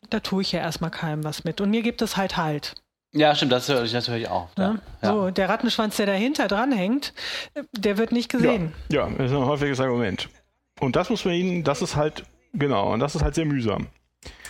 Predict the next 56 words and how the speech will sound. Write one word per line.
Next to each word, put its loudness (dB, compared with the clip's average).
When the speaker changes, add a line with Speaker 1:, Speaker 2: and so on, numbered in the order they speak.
Speaker 1:
Ja. -2
Speaker 3:
Das, 0
äh, 2
so, 0
das -4
zu -4
sagen, 0
ja, 0
deine 0
Religion -2
ist -6
völlig -2
willkürlich, -2
deine 0
Glaubensinhalte -2
sind -4
völlig -2
willkürlich -2
und, -4
äh, -2
das -2
kriegt -4
man -2
relativ -2
schnell -2
hin, 0
weil 2
das -2
ist -6
ja 2
auch -2
so. -4
Das -4
kann 2
man 2
auch 2
durch -4
die -6
schönen 0
Fragetechniken -2
machen, -2
einfach -2
mal -2
fragen, 0
ja, 0
wie 0
siehst -4
du -2
das -2
denn? 0
Ja, 0
was -6
meinst -2
du -2
denn 0
damit? 0